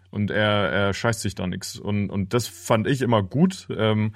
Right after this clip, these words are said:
aber natürlich mit so einer <laughs> Backstory wäre das bei mir, äh, höchstwahrscheinlich auch anders. Aber das ist ein, also dieses mit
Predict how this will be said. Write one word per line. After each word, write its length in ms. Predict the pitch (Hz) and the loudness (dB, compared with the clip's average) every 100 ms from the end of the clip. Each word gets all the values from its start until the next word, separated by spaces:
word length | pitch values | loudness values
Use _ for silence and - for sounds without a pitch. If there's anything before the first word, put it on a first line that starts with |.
| - - _ _ _ | -10 -20 _ _ _
aber 220 | 95 104 | 0 2
natürlich 400 | 107 98 139 151 | 2 2 0 0
mit 140 | 123 98 | -2 -2
so 60 | 120 | 0
einer 140 | 120 | 0
<laughs> 0 | |
Backstory 720 | 104 95 - - - 185 165 - - - - - | 0 -2 0 2 6 6 6 0 -10 -20 -16 -2
wäre 140 | 110 | -2
das 100 | 107 | 0
bei 100 | 123 | 2
mir, 160 | 127 131 | 2 2
äh, 540 | 131 127 113 110 113 | 2 0 -2 -2 0
höchstwahrscheinlich 560 | 131 135 123 131 120 98 | 0 0 -4 0 0 0
auch 200 | 110 107 | 0 0
anders. 320 | 98 95 92 | -2 -2 0
Aber 260 | 104 113 120 | 0 2 2
das 160 | 117 | 2
ist 160 | 123 117 | -2 -2
ein, 260 | 120 117 - _ _ _ - | 0 -2 -4 _ _ _ 0
also 260 | 113 123 | 4 4
dieses 420 | 107 - 123 123 127 | 2 0 2 2 2
mit 240 | 127 | 0